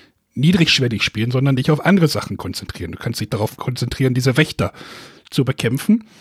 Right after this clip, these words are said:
die halt am Ende Siegpunkte geben. Oder du kannst dann halt auf dieser Tempelleiste hochwandern, die ich jetzt noch gar nicht erwähnt habe. Dort, auf dieser Tempelleiste musst du auch immer Rohstoffe abgeben.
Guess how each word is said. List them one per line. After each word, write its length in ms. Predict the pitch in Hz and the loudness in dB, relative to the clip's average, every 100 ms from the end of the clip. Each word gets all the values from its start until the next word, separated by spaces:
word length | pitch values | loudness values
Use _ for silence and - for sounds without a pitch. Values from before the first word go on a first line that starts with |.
| - _ _ _ | -20 _ _ _
die 140 | 113 143 | -2 0
halt 180 | 135 | 0
am 120 | 131 - | -2 -2
Ende 180 | 139 | 0
Siegpunkte 500 | 143 175 - 95 87 | 2 0 0 -6 -6
geben. 400 | - - - - | -10 -12 -12 -16
Oder 280 | - 117 127 | -12 -4 -4
du 120 | 131 | -4
kannst 280 | - 135 143 | -4 -4 -2
dann 100 | 151 | -4
halt 100 | 143 | -4
auf 160 | 113 - | -4 -4
dieser 280 | 131 156 - | -4 -4 -2
Tempelleiste 840 | - 226 254 151 95 101 - 104 | 2 4 4 4 2 0 -4 -4
hochwandern, 540 | 107 120 - 123 160 | -4 -4 -2 0 0
die 60 | 135 | -2
ich 80 | 127 | -6
jetzt 160 | 131 | -8
noch 120 | 117 - | -8 -4
gar 140 | 135 | 0
nicht 140 | 185 | 2
erwähnt 320 | 160 151 160 - | 2 0 0 2
habe. 240 | 165 160 | 0 0
Dort, 200 | 117 117 | -4 -8
auf 340 | - - - - | -10 -18 -20 -10
dieser 180 | 117 117 | -4 -2
Tempelleiste 600 | - 208 190 156 165 - | 0 2 4 4 0 -2
musst 200 | 131 - | -6 -2
du 60 | - | -2
auch 120 | - | 0
immer 120 | 127 | 0
Rohstoffe 460 | 104 202 - 202 202 | 2 2 2 0 0
abgeben. 520 | 175 - 175 175 | -2 0 0 0